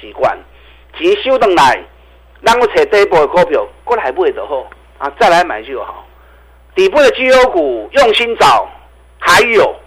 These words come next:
找不到就找林和燕。你看我礼拜，上礼拜跟大家讲了两只股票，一档连续四年都赚六块钱，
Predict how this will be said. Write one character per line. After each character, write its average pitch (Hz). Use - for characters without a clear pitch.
找 190
不 269
到 -
就 -
找 156
林 165
和 170
燕。 196
你 -
看 254
我 226
礼 170
拜， 208
上 220
礼 170
拜 190
跟 190
大 190
家 185
讲 143
了 139
两 131
只 165
股 123
票， 123
一 247
档 123
连 170
续 226
四 214
年 139
都 190
赚 180
六 175
块 147
钱， 101